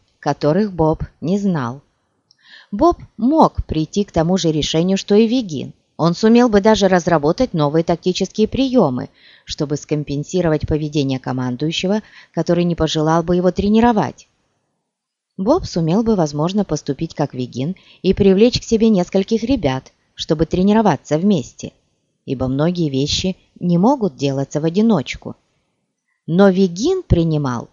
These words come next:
всех желающих, безотносительно к их умению и возможностям – даже несмотря на то, что тренироваться с таким множеством ребят в боевом зале тяжело.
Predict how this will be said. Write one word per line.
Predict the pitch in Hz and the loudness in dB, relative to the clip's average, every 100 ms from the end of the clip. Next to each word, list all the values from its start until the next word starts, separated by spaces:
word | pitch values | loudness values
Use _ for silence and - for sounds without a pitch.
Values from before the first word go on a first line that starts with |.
| _ - | _ -18
всех | - - 302 | -2 2 2
желающих, | 139 143 143 120 110 - - - _ _ _ - | 0 -2 -2 -2 -6 -8 -12 -14 _ _ _ -6
безотносительно | 151 180 208 226 240 320 285 156 135 120 | -2 2 2 2 2 0 -2 -2 -4 -2
к | |
их | 147 - | -4 -2
умению | 147 143 147 196 220 | -2 0 0 2 2
и | - | 2
возможностям – | 185 214 220 262 147 127 127 - 127 131 _ _ _ _ _ _ - | 2 2 2 2 2 -4 -10 -8 -10 -10 _ _ _ _ _ _ -10
даже | 147 151 139 196 | -2 -2 0 0
несмотря | 254 247 175 165 170 | 0 0 -2 -2 -2
на | 160 | -2
то, | 156 175 | -2 -2
что | - - | -2 -4
тренироваться | 160 165 165 190 202 170 - - - _ - - - | -4 -2 0 2 2 0 -4 -14 -14 _ -20 -20 -16
с | - | 0
таким | 185 - 208 | 0 2 0
множеством | 202 214 196 139 127 - 135 127 | 2 4 2 0 -8 -8 -6 -4
ребят | 143 143 247 311 _ _ _ _ - | -2 0 0 0 _ _ _ _ -12
в | 135 | -8
боевом | 127 143 123 127 127 | -2 0 0 -4 -4
зале | 139 139 147 | -4 -4 -4
тяжело. | 170 170 233 240 143 | -4 0 2 2 0